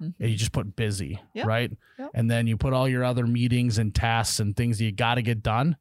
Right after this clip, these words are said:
Speaker 1: Mm-hmm.
Speaker 2: And then all the white space is how much time you're not planning out or utilizing.
Speaker 1: Mm-hmm.
Speaker 2: So to be time efficient, you just look for the white space on your calendar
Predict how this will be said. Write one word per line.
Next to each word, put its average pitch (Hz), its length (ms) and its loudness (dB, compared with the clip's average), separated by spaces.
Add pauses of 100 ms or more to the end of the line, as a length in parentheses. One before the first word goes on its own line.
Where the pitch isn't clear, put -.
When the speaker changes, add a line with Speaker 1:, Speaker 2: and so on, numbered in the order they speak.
Speaker 1:
Mm-hmm. - 340 -8
Speaker 2:
And 127 160 2
then 127 140 2
all 139 280 2
the 165 120 2
white 123 280 0
space 175 540 0
is 131 200 0
how 127 200 0
much 127 260 -2
time 120 360 0
you're 113 100 0
not 113 400 0 (220)
planning 110 420 0
out 104 160 0
or 98 80 0
utilizing. 131 840 0
Speaker 1:
Mm-hmm. 180 320 -6
Speaker 2:
So 139 180 -2
to 117 80 0
be 117 180 -2
time 117 380 0
efficient, 110 560 -2
you 110 80 -2
just 104 180 -2
look 107 160 -2
for - 140 -2
the 101 80 0
white 107 260 0
space 104 500 -2
on 107 200 -2
your 95 80 0
calendar 104 680 0